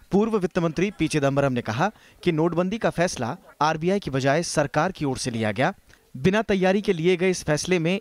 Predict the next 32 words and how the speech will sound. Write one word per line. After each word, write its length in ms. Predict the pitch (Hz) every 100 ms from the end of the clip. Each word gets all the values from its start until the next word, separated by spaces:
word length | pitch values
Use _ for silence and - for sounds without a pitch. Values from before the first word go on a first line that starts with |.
| -
इससे 240 | 165 196
तय 220 | - 180
प्रक्रियाओं 440 | 196 160 147 151 170
का 120 | 151
पालन 300 | - 139 151
नहीं 280 | 135 156 156
हुआ। 260 | 113 127 95 -
उन्होंने 260 | 175 214 247
कहा 320 | 208 220 262
कि 160 | - 202
नोटबंदी 520 | 175 196 180 196 226
का 140 | 214
हर 200 | 165 185
क्षेत्र 400 | 196 - 202 202
पर 160 | 196 208
बुरा 320 | 143 131 170
असर 320 | 156 127 135
पड़ा 200 | 113 117 101
है। 220 | 92 87 - - - -
पच्चीस 340 | 156 - 190 -
करोड़ 300 | 170 165 160
दैनिक 340 | 143 156 156
मजदूरों 340 | 139 123 151 151
में 100 | 143
से 200 | 160 151
ज्यादातर 440 | 117 139 160 165
को 200 | - 110 95 - - 143
बेरोजगार 540 | 170 180 180 147 190
होकर 360 | 165 160 170 165
गांव 220 | 135 165
लौटना 300 | 135 113 113
पड़ा। 240 | 110 131